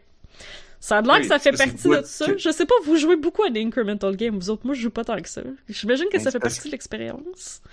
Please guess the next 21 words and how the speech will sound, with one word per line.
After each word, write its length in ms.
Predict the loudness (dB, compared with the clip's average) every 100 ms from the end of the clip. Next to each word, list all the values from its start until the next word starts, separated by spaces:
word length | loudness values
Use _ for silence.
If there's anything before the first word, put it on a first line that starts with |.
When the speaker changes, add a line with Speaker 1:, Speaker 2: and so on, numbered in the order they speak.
| -20 -20 -12 -8
Speaker 2:
Mais 120 | -4
c'est 180 | -2 -2
le 60 |
bout 340 | 2 4 4 4
où 100 | 4
est-ce 240 | 4 0
que 340 | 4 4 4 -2 -12
il 80 | -8
faut 360 | 2 4 4 2
que 320 | 2 2 0 -10 _ _ -8
tu 400 | -2 2 4 2
laisses 1120 | -2 0 4 8 10 8 6 2 -2 -2 -6 _ _ _ 6
idle. 960 | 6 6 6 8 8 8 4 0 -6 -10 _ _ _ _ -20 -20 -4
Speaker 1:
Oui, 160 | -2 2
Speaker 2:
Faut 120 | 2
que 80 | 2
Speaker 1:
c'est 120 | 4
Speaker 2:
tu 0 |
Speaker 1:
ça. 60 | 6
Speaker 2:
le 100 | 8
laisses 360 | 8 8 6